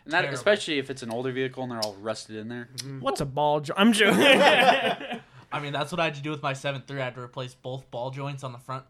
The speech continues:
Speaker 2: front end of it. That was terrible. Absolutely probably the worst,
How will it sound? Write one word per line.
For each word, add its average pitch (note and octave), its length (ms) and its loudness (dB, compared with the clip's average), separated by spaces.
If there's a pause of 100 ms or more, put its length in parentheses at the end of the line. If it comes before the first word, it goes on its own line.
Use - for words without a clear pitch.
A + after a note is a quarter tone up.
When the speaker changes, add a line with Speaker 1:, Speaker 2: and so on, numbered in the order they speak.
(140)
Speaker 2:
front C#3 220 -4
end C#3+ 160 -6
of D3+ 140 -8
it. F3 180 -8 (360)
That D3+ 260 0
was A#2+ 300 -12 (760)
terrible. D#3 840 0
Absolutely D#3+ 600 0
probably C#3+ 400 -2
the D3 60 -10
worst, C3+ 440 -6